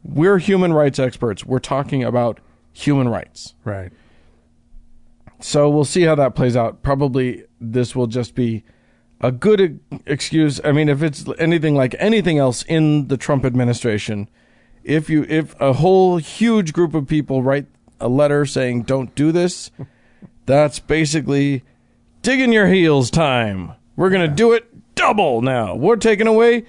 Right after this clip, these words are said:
Speaker 1: even more rights. So there will be challenges. There will be problems.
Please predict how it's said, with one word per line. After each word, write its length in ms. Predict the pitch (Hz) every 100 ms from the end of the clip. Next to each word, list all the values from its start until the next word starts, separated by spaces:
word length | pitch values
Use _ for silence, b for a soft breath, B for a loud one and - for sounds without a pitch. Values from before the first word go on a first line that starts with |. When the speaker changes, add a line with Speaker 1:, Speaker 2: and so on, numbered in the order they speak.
| b
Speaker 1:
even 380 | - 285 294 311 359
more 400 | 403 453 392 285
rights. 680 | 196 185 139 104 - - - _ b b b b b b b
So 520 | - 165 175 180 170 151 - _
there 180 | - 143
will 80 | 147
be 140 | 123 127
challenges. 580 | 143 127 120 110 110
There 140 | 107 101
will 100 | 98
be 120 | 104
problems. 640 | - 90 90 123 98 -